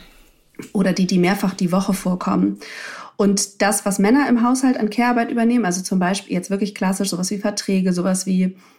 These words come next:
sich um irgendwelche Autogeschichten kümmern, ähm, das kommt halt in der Regel viel seltener vor und es ist zeitlich in der Regel unabhängig.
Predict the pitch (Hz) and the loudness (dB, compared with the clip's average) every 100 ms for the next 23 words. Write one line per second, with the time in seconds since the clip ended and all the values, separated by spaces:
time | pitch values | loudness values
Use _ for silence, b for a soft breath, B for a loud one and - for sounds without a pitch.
0 | b - 185 175 - 185 - 180 196 190 | b -8 -4 -2 0 0 0 0 0 0
1 | 190 202 - 190 202 196 190 196 202 B | -2 -4 0 0 2 2 2 2 0 B
2 | B B B B B - 202 196 196 196 | B B B B B -4 2 4 4 4
3 | - - _ _ _ _ - 233 202 - | 0 -6 _ _ _ _ -2 0 0 2
4 | 262 269 226 208 196 214 202 - 254 185 | 4 4 4 2 2 2 0 4 4 6
5 | 196 233 254 214 196 190 247 277 330 320 | 4 2 2 2 2 0 2 4 2 -2
6 | - 233 294 453 453 - 233 233 - 240 | 0 4 6 4 -2 -4 -2 -2 -2 0
7 | 254 262 254 254 208 202 214 220 220 226 | 0 2 0 2 0 0 2 0 4 4
8 | 202 185 170 156 | 4 0 0 0